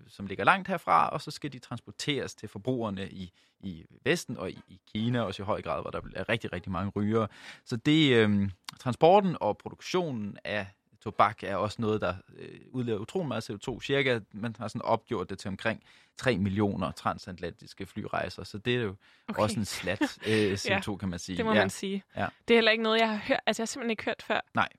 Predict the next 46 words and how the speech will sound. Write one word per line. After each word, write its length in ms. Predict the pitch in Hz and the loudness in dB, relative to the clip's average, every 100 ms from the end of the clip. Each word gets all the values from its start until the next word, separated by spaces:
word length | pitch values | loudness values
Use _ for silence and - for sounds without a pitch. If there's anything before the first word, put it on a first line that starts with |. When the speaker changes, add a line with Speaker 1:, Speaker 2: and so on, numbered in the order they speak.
| - | -2
Speaker 2:
om 160 | 214 | -2
tobaksindustrien 680 | 208 214 208 - 214 - 202 | 0 -2 -4 -6 -8 -8 -8
som 140 | 202 214 | -6 -4
sådan 120 | 208 | -2
en 60 | 202 | -4
stor 200 | - 214 | -4 -6
klimasynder. 580 | - 220 220 - 208 208 | -6 -6 -4 -6 -8 -2
Speaker 1:
Nej, 200 | 117 101 | 0 0
og 80 | 117 | 0
så 100 | 135 | 2
har 60 | 120 | 2
vi, 200 | 123 113 | 2 0
og 80 | - | 0
så 80 | |
har 40 | 127 | 0
vi 60 | |
slet 200 | 113 131 | 2 2
ikke 120 | 120 - | 2 2
snakket 400 | 110 107 113 92 | 6 6 6 2
om 200 | 98 - | 0 -2
alle 180 | 101 101 | -4 -4
de 260 | 101 92 - | -6 -8 -10
utrolig 380 | 107 117 95 - _ _ - | -12 -8 -8 -10 _ _ -18
forfærdelige 420 | 101 107 98 92 | 0 0 2 0
miljøeffekter, 560 | 98 156 139 90 - | 6 8 8 4 0
det 100 | - | 0
har, 280 | 90 65 - 101 | 2 2 0 0
øh, 160 | 101 - | 0 0
og 100 | 104 | -6
det 80 | |
skal 160 | - 90 | -8 -8
vi 80 | 90 | -6
måske 240 | 92 - 95 | -6 -6 -4
heller 140 | 82 | -4
ikke, 120 | 87 | -4
det 80 | 95 | -4
bliver 120 | 98 | -2
for 80 | 107 | -2
bredt 240 | 98 104 | 2 2
i 40 | 104 | 2
dag. 200 | 82 - - - | 0 -4 -8 -16
<laughs> 140 | - | 2
Øhm, 720 | 123 120 110 104 101 104 98 - - | 8 10 10 10 8 6 4 -4 -4
og, 180 | 117 - | -2 6
og, 260 | 135 127 | 6 8
og 240 | 139 156 | 10 10